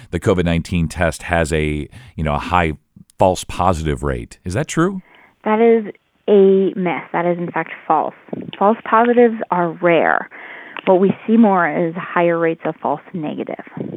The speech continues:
Speaker 2: And there are several types of tests. There's a P C R and an antigen test. Those tests are used to determine if you have an active infection.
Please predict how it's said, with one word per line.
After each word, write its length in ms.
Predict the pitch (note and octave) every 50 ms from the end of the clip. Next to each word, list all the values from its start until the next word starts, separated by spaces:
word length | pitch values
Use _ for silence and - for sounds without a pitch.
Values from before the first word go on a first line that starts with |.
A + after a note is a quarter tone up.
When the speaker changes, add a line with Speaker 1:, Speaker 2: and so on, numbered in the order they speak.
| -
Speaker 2:
And 140 | - G3 F#3
there 80 | F3+ F3+
are 80 | F#3+ -
several 280 | - G3 G3+ A3 A3 G#3+
types 240 | - G#3+ F#3+ G#3 - -
of 100 | A#3 -
tests. 360 | - - F3+ F3+ F3+ - - - - - - - - - _
There's 120 | - F#3 F3
a 60 | F3
P 260 | F3 - - A3 G#3 - -
C 140 | - F#3 F3+
R 260 | E3+ E3+ E3+ E3+ - -
and 100 | F3+ F3+
an 140 | D#3+ -
antigen 580 | - F3+ F3 E3+ E3+ E3+ E3 D#3+ D#3 D3 D3+ D#3
test. 320 | - - - - - - - _ - - - _ _
Those 160 | F3+ F3 F3 F3 -
tests 240 | - F#3+ F#3 - -
are 100 | F#3+ F3
used 300 | E3 E3 E3 D#3+ - -
to 80 | - E3
determine 500 | D#3+ D#3+ - - - D#3+ D#3+ D#3+ D#3+ D#3 -
if 100 | E3+ - -
you 80 | E3+
have 240 | D#3 D3+ D#3 D#3 D3+
an 140 | D#3+ D#3 -
active 360 | - D#3+ D#3 D#3 - - D#3+ -
infection. 840 | D#3+ D3+ D#3 - - - D3+ - - - - - - - - -